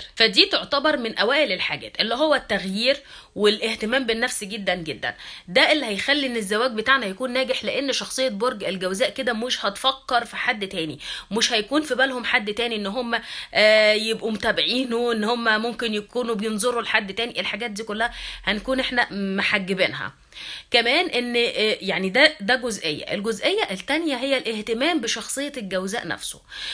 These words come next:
ان احنا نهتم بيه او بيها. هم بيحبوا جدًا الاهتمام والحب والرومانسيات، ممكن هم ما يبادروش بالاهتمام، ما يبقاش، آه، كلامهم رومانسي في البدايه، لكن اديهم انت اهتمام. وقت ما يكونوا مخنوقين، زهقانين،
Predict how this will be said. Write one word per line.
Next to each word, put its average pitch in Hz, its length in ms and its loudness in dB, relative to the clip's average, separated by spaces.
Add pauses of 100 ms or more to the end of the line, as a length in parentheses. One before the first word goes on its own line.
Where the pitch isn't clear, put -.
(300)
ان 233 140 2
احنا 359 240 0
نهتم 262 400 -2
بيه 247 340 -2
او 202 120 0
بيها. 160 380 -6 (340)
هم 277 160 4
بيحبوا 294 340 -2
جدًا 247 200 -2
الاهتمام 202 640 -4
والحب 180 380 -2
والرومانسيات، 180 760 -4 (300)
ممكن 330 340 2
هم 320 260 0
ما 240 80 2
يبادروش 208 640 0
بالاهتمام، 151 640 -6
ما 160 180 0
يبقاش، 196 600 0
آه، 196 220 2 (340)
كلامهم 254 440 4
رومانسي 226 400 -2
في 226 100 -8
البدايه، 175 560 0 (280)
لكن 220 360 0
اديهم 254 420 0
انت 269 180 -2
اهتمام. 202 480 -2
وقت 247 220 -2
ما 220 120 -4
يكونوا 240 300 -6
مخنوقين، 214 560 -6
زهقانين، 190 520 -6